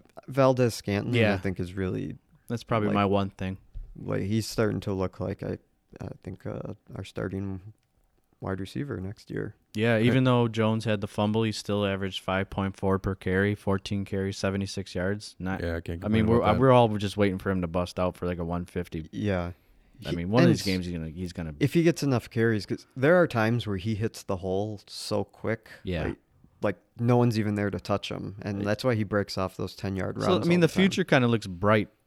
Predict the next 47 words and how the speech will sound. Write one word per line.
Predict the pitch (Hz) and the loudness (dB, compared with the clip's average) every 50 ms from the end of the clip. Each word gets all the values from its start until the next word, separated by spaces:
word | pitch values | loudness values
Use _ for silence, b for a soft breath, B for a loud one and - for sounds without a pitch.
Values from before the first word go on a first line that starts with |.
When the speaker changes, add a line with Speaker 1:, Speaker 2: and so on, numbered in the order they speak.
| _ _ _ _ _ _ _ | _ _ _ _ _ _ _
Speaker 2:
for | - - 107 101 | -8 -2 0 0
y-, | 98 95 95 - | 0 0 -2 -2
for | - 117 110 107 | 0 2 4 4
our | 104 | 4
young | 104 107 107 117 117 | 4 4 4 4 2
guys | 110 104 98 98 92 | 2 2 2 0 0
for | - - 104 104 | -2 -2 0 2
what, | 104 101 - - _ _ _ _ - | 2 2 0 -2 _ _ _ _ -20
for | - - 110 101 98 | -10 -2 0 0 2
what | 101 104 101 98 - | 2 2 0 -2 -2
Goot | - 110 110 98 - - - | -2 0 0 0 -2 -6 -6
has | 101 98 92 92 | -4 -4 -4 -4
done. | 90 92 104 107 104 98 95 - _ _ _ _ _ _ _ _ _ _ _ _ 113 | -2 -2 0 0 0 0 -2 -6 _ _ _ _ _ _ _ _ _ _ _ _ -2
Drafting | - 110 113 127 151 - - 107 92 | 2 6 6 6 4 4 -2 -2 -2
this | 90 90 90 - - | -2 -4 -4 -6 -6
year, | 95 90 87 90 | -4 -4 -2 -2
I | 95 | -2
think | 107 120 117 | -4 -4 -2
he's, | 120 110 90 85 - _ | -2 -4 -4 -4 -14 _
he's | - 76 95 104 101 | -16 -8 -6 -4 -4
done | 92 90 104 107 110 | -2 0 0 0 0
a | 104 | -2
great | 85 87 92 90 85 85 | -2 -2 -4 -4 -4 -4
job | - 92 92 107 110 92 87 87 90 | -4 -2 0 0 2 0 -2 -4 -6
with, | 95 95 95 87 - - | -6 -6 -6 -6 -8 -8
with, | 92 90 85 - _ _ _ | -8 -8 -8 -10 _ _ _
with | - 104 95 - | -4 -4 -4 -2
the | - 90 | -6 -8
receivers | 85 82 - - 101 107 104 95 87 82 80 | -8 -8 -6 -2 -2 -2 -2 -2 -4 -6 -6
and | 85 82 | -8 -10
stuff. | - - 87 82 82 - | -8 -6 -6 -6 -6 -6
So | - - 87 85 85 - b b b b b b b b _ | -6 -6 -6 -6 -6 -8 b b b b b b b b _
we'll | 120 127 | 0 0
s-, | 123 - - - _ - | 0 0 -10 -14 _ -4
and | 101 104 104 101 98 92 | -2 0 0 0 0 -2
even | 107 104 98 95 92 87 87 | -2 -2 -2 -4 -6 -6 -8
Jaire | - - 92 87 87 87 90 85 76 | -6 -4 -4 -2 -2 -2 -4 -4 -4
Al-, | 82 87 85 - - | -4 -6 -6 -8 -8
Speaker 1:
Yeah. | - 95 | -6 -4
Speaker 2:
Alexander, | 87 90 180 165 120 90 92 98 101 110 107 104 | -2 0 0 2 2 2 0 0 0 0 0 0
and, | 90 78 78 78 - - _ | 0 -2 -6 -8 -12 -14 _
uh, | - 76 - _ _ _ _ _ _ _ | -16 -16 -16 _ _ _ _ _ _ _
well, | 104 87 95 | -8 -6 -6
I | 113 | -2
think | - 165 170 180 - | 0 0 0 0 0
the | - 135 | -2 -4
future | - - 127 123 117 - 120 110 98 85 - | 0 2 0 0 0 0 -2 -2 -2 -4 -6